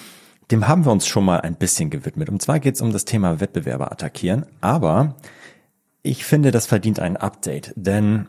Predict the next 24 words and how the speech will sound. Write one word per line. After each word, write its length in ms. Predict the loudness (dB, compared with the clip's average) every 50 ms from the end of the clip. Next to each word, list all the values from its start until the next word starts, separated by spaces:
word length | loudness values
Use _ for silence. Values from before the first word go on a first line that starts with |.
| -10 -8
es 160 | -6 -4 -2
gibt 140 | 0 0 0
so 100 | 2 0
viele 260 | 2 2 2 2 4
Möglichkeiten, 1000 | 6 6 6 6 6 4 4 0 -2 -2 -4 -2 0 0 0 0 0 -2 -2 -2 -4 -6
Wettbewerber 880 | -6 -6 -4 -2 0 0 0 0 -2 0 0 0 0 0 0 -2 -2 -4 -8
zu 200 | -8 -6 -4 -4
attackieren 720 | -4 -4 -6 -8 -8 -2 0 2 4 4 4 2 0 -2 -6 _ -20 -12 -6
und 260 | -2 -2 0 -2 -2
versuchen, 420 | -6 -8 -6 -4 -4 -2 -2 -2
eben 120 | 0 0 2
Marktanteile 640 | 0 0 0 0 -2 -4 -2 -4 -6 -6 -6 -8
zu 200 | -8 -8 -8 -8
stehlen, 540 | -6 -6 -8 -6 -4 -4 -2 -2 0 -2 -2 -4 -8 _ _ _ _ _ _ _ _ _ _ -20 -20 _ -8
dass 180 | -6 -4 -2
es 160 | -2 -2 -4 -4
Zeit 300 | -2 -2 0 0 0 0
ist, 240 | 0 0 -2 -4 -10 -16 -20 -20 -20 -20 -20 -20 -20 -20 -20 -20 -20 -20 _ _ _ _ _ 0
das 260 | 2 2 2 0 -2 -4 -4 -2
mal 200 | 0 0 2 2
zu 120 | 2 0
aktualisieren. 640 | 0 0 2 2 4 4 4 4 4 2 0 -2 -6 -14 _ -20 -20 -20 -6 -2
Denn, 380 | 0 0 2 2 2 2 2 2
ähm, 420 | 2 2 2 2 2 2 0 -2